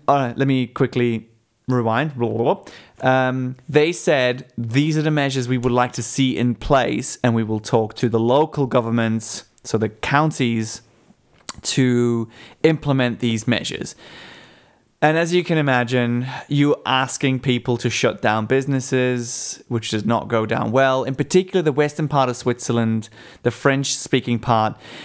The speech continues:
they had a strict lockdown or a stricter lockdown for the past three weeks in order to open businesses again this week.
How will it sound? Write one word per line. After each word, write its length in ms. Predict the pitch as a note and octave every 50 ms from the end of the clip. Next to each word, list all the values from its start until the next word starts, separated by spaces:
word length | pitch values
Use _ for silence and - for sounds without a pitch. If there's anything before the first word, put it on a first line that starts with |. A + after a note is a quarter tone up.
| - - -
they 140 | D3 E3+
had 240 | G3 G3+ A3+ G#3+ E3+
a 40 | C3+
strict 580 | - - - - - - D#3 E3 D#3+ - - C3+
lockdown 600 | C3+ C#3 C3+ - - D3 C3 A#2+ A#2 A2+ A2+ A2+
or 100 | A2+ A#2
a 60 | A#2
stricter 520 | - - - - C#3+ C#3 C#3 - - B2+
lockdown 640 | A#2+ A#2+ A#2+ B2+ B2+ - - C#3 B2 A#2 A2+ A2+ A2+
for 80 | G#2+ -
the 80 | A2 A2
past 420 | - - C3 A#2+ A#2 - - -
three 220 | - A#2+ B2 B2
weeks 360 | A2+ A2 B2+ C3+ B2+ A2 - -
in 200 | C3+ C#3+ C#3 -
order 340 | - E3 E3+ F#3+ G#3 G3+ G3
to 300 | - - F3+ E3+ D3+ - - -
open 440 | D#3 F3 G3+ G3 - F#3+ F3 D#3+ C#3+
businesses 500 | A#2+ D3 C#3 A2+ C3 B2+ A2+ A#2+ A2+ A#2+
again 300 | B2 A2 C3+ B2+ B2 B2
this 300 | B2 E3+ F#3+ - - -
week. 300 | C3+ B2 - - -